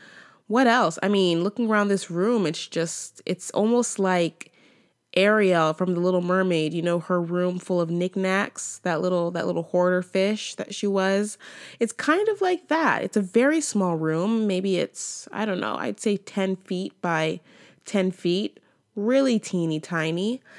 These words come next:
And it's just stacked full of things that we've used once or that I have intentionally hidden from the children. You know, the kind of toys that,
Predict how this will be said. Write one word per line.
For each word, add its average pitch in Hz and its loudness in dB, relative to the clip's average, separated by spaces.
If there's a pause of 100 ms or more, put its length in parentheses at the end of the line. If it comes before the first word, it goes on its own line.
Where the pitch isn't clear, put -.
(440)
And 233 4
it's 240 -2
just - -4
stacked 247 -2
full 247 -2
of 226 -2
things 240 0
that 190 0 (720)
we've 202 2
used 214 0
once 190 0
or 196 2
that 185 0
I 180 2
have 175 -2
intentionally 196 -2
hidden 190 0
from 185 -2
the 180 0
children. 185 -2
You 233 -2
know, 254 0
the 233 -2
kind 214 0
of 185 -2
toys 185 0
that, 165 -2